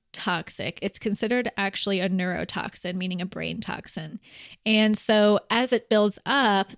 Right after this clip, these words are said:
the baby will start to become jaundiced, which is where you notice yellowing of the skin or the eyes or the fingernails.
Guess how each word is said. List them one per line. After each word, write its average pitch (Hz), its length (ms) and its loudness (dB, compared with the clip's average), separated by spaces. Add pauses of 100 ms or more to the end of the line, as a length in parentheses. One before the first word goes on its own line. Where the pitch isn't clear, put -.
the 214 80 2
baby 247 500 2
will 220 120 4
start 196 300 -2
to 214 80 -4
become 196 380 0
jaundiced, 214 880 0
which - 420 0 (240)
is - 280 -2 (440)
where 196 400 2
you 202 240 0
notice 196 420 0
yellowing 196 440 2
of 196 160 -2
the 202 80 0
skin 202 720 0
or 190 80 -2
the 185 160 -4
eyes 185 340 -2
or 180 40 -8
the 185 60 -8
fingernails. 190 840 -2